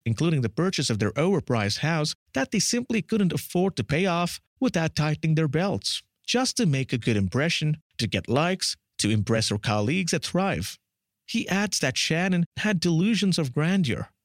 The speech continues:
a permanent obsession to show a perfect life, even if it means lying about everything. While he desired a simple life without fuss, always from the stress, glitter, and the judgment of others. Five days after his family disappeared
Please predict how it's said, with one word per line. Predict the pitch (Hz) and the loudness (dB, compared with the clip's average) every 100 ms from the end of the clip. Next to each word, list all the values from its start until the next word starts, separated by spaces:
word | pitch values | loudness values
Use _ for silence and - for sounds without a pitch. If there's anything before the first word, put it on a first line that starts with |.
| _ | _
a | 110 | -6
permanent | - 196 240 233 175 151 | -4 0 2 4 2 0
obsession | - - 170 - 139 | -2 -2 0 0 0
to | |
show | 127 - 110 110 | 0 2 2 0
a | - | -2
perfect | - 101 - 104 - | 0 2 2 0 0
life, | 139 131 - - _ | 0 0 -4 -14 _
even | - 247 | -4 -2
if | 131 113 | 0 -2
it | - | -2
means | 123 131 - | 0 0 2
lying | 120 143 156 | 0 2 2
about | 120 101 101 - | 0 0 -2 0
everything. | 101 101 - 76 87 - _ _ _ _ | 0 0 -2 -6 -6 -12 _ _ _ _
While | - 107 | 0 2
he | 101 107 | 2 0
desired | 110 104 123 127 | 0 0 0 0
a | 110 | 0
simple | - 131 139 | -2 -2 0
life | 120 139 135 - | 2 0 -2 -4
without | 110 110 101 | -4 -2 -2
fuss, | - 165 151 - - _ _ - | -2 -2 0 -2 -6 _ _ 0
always | 262 220 220 | 2 2 0
from | - 220 | 0 0
the | 214 | -2
stress, | - 147 147 - - _ | -2 -2 0 -2 -4 _
glitter, | 147 175 180 175 | 0 2 0 0
and | 147 | 0
the | 143 | -2
judgment | 107 127 127 127 127 | -2 -2 -2 0 0
of | 131 131 | 0 -2
others. | 170 104 110 - - _ _ _ | -2 -2 -4 -6 -10 _ _ _
Five | - 202 240 185 | -6 -2 0 0
days | 160 160 131 | 0 0 0
after | 139 170 - | -2 -2 0
his | 107 98 | -2 -2
family | - 123 156 143 | -2 0 2 2
disappeared | 98 120 - - 139 151 | 0 0 -2 -2 0 0